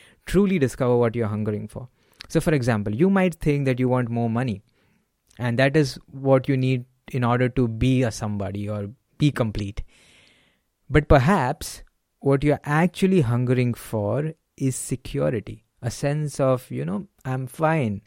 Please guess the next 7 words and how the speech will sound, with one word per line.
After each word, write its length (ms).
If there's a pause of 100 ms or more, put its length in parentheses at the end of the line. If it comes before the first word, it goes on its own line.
(440)
like, 120
I 140
have 140
enough," 640 (440)
or 120
certainty 560
perhaps. 520